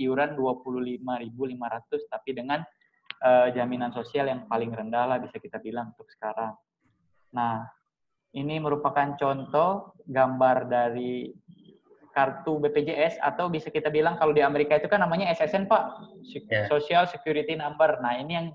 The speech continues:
Speaker 1: Indonesia punya gitu. Social Security Number kita itu ya kartu B P J S kita masing-masing, teman-teman, gitu.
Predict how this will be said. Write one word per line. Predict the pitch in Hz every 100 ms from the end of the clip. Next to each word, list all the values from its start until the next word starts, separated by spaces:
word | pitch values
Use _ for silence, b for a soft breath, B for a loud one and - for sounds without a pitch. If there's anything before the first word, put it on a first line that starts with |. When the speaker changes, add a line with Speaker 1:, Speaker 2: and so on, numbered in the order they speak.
| -
Speaker 1:
Indonesia | 156 156 151 151 151
punya | 151 160 165
gitu. | 139 - 120 _ _ _ _ _ _ -
Social | 147 151 156
Security | 156 160 151 156
Number | 147 147 147
kita | 139 - 117
itu | 117 180 190
ya | 143
kartu | 120 127 131
B | 127
P | 123
J | 123 120
S | 135
kita | -
masing-masing, | 127 123 131 143 147 139 135
teman-teman, | 117 120 117 120 117
gitu. | 107 - 113 113